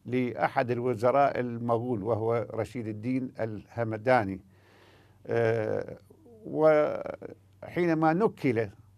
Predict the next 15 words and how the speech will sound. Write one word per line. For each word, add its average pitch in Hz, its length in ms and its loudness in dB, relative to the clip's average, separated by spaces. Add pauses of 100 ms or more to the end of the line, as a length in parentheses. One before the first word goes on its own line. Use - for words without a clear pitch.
بهذا 135 440 2
الوزير 131 460 -2 (240)
كان 143 320 2
من 123 180 -6
حسن 123 420 -8
حظ 120 320 -6
ابن 131 280 -4
الفوطي 127 640 -2
أنه 113 420 -4
كان 131 240 0
يعيش 113 520 -2
بعيدا 117 600 -2
عن 110 160 -6
العاصمة 107 640 -2
المغولية 98 720 -6